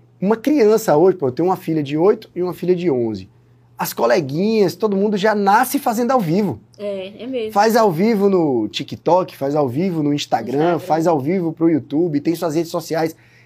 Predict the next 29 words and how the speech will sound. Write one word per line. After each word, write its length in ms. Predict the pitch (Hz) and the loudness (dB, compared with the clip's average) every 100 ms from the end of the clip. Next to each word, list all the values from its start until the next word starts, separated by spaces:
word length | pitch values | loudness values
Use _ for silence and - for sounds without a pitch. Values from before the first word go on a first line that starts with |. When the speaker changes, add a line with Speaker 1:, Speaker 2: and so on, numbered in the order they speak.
| - | -8
Speaker 1:
Fazer, 760 | - 220 165 151 254 277 - - | 0 0 2 2 4 4 -2 -14
fazer 480 | - 202 180 156 226 | -8 -2 -2 2 2
entradas 460 | 294 - 180 190 165 | 2 0 2 2 2
ao 140 | 160 | 0
vivo, 160 | 135 170 | 0 -2
você 200 | 170 175 | -2 -2
sendo 220 | 202 262 | -2 0
jornalista 560 | 226 214 165 170 - 180 | 0 2 2 0 0 2
ou 80 | |
não, 360 | 127 131 202 - _ _ _ _ _ _ _ - | 2 2 0 -2 _ _ _ _ _ _ _ 0
é 160 | 214 | 0
parte 580 | 233 - 196 254 - 269 | 0 -2 -2 -2 -4 -6
da 200 | 233 - | 0 0
vida 440 | 226 170 247 311 | 0 -2 0 0
de 80 | 277 | -2
uma 120 | 311 | -4
criança 520 | 294 330 269 262 254 214 | -2 0 0 0 0 2
hoje 280 | 202 190 | 4 2
de, 320 | 165 143 123 - _ _ - | 0 -2 -4 -8 _ _ -12
de 180 | 117 135 | -2 2
oito, 440 | 170 202 185 - | 4 2 0 -4
nove, 380 | 135 151 180 147 | 0 2 2 0
dez, 440 | 120 143 185 190 | -2 2 4 2
o 60 | 160 | 0
adolescente 560 | 151 170 139 165 170 151 | 2 0 0 -4 -4 -8
de 100 | 127 | -12
quinze. 540 | - 175 202 202 175 | -8 -4 -2 -2 -4
Speaker 2:
É. 160 | 170 156 - | -8 -20 -18
Speaker 1:
Já, 280 | 120 175 190 | -4 -2 -2